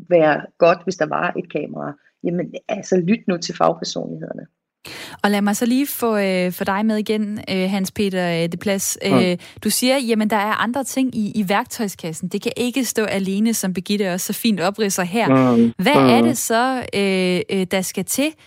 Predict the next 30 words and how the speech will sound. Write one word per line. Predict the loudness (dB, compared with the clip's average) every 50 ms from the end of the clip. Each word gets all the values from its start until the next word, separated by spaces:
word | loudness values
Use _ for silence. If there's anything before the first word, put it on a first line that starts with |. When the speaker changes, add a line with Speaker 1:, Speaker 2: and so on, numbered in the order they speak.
| _ _ _ _ _ _ _ _ _
Speaker 2:
ud | 2 4 4 4 4
over | 4 2 0 -2 -2
overvågning, | 0 0 0 0 0 0 0 0 2 2 2 2 2 2 2
for | 4 4 4 4 2 0
at | 0
få, | -2 -4 -4 -2 -2 0
øh, | 0 -2 -2 -4
få | -4 -6
stoppet, | -4 -2 0 0 0 0 0 0 2 2 2 2 2
øh, | 0 0 0
volden | 0 0 0 -2 -4 -4 -4 -4
i | -2 -2
nattelivet? | -2 -2 -2 -2 -2 -2 -2 -2 -4 -6 -8 _ _ _ _ _ _ _ _ _ _ _ _ _ _ _ _ _ _ _ _ _ 0
Speaker 3:
Jamen, | 2 2 4 4
det | 4 4 4
vil, | 4 2 2 2
det | 2 4
vil | 4 4
jeg | 4 4 4
meget | 2 2 2
gerne | 2 2 2 2
uddybe. | 2 0 2 2 2 2 2 0 -2 -6 -8 -14 -16 -14 0 0 2
Altså, | 2 4 0 2 4 4
det, | 4 4 4 2 -4 _ _ _ _ _ _ _ _ _ _ 4 6
øhm, | 6 6 6 6 4 4 4 4 4 2 2 0 -6 _ _ _ _ _ _ _ _ _ _ _ _ _ _ _ _ 0
vi, | 0 0 2 2 4 4
vi | 4 6 6 4
taler | 6 4 4 4 2
om, | 0 -2 -6 -10 -2 -2 2
altså, | 2 2